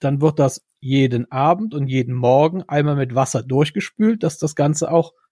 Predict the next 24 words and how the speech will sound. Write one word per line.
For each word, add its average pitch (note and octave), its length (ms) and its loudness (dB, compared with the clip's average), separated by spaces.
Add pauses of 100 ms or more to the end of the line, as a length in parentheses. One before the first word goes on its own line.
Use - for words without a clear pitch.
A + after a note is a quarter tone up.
(140)
feucht D#3 400 2
bleibt, A#2 200 -6
weil B2 200 -2
groß D3+ 240 0
verdunsten C3+ 520 -4
kann D#3 200 0
das F3 180 -2
Wasser F#3 260 0
ja F#3+ 100 0
nicht, G3 240 -4
weil B2+ 180 -2
oben D#3+ 260 2
ist D3 140 -6
das C#3 100 -2
Glas C#3 240 2
ja C3 120 0
zu, A#2+ 320 0
das A2+ 100 -8
steht C3 200 -2
ja A#2+ 100 0
praktisch B2+ 400 -4
auf A2+ 80 -6
dem B2+ 120 -10
Kopf. - 360 0